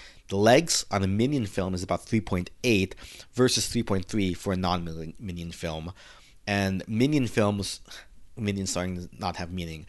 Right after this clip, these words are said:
um, is about thirty-four percent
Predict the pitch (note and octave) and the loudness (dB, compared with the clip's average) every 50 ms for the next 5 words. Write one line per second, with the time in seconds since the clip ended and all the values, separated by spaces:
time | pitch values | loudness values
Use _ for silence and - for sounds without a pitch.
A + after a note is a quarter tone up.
0 | - - - - - - G2+ G#2 G2+ F#2+ F2 E2+ - - - - C3+ A2 A2+ A2+ | -14 -14 -16 -14 -8 -2 0 2 2 2 0 -2 -4 -10 -8 -4 0 4 8 10
1 | A#2 A2 - - - C#3 C3+ C#3 C3 A2+ - - C3 B2+ A#2+ - - G#2+ - - | 10 10 8 8 8 10 12 12 10 8 8 8 10 10 10 8 6 2 4 8
2 | - A2+ G#2 G2 F#2+ - - | 8 8 8 6 4 -4 -8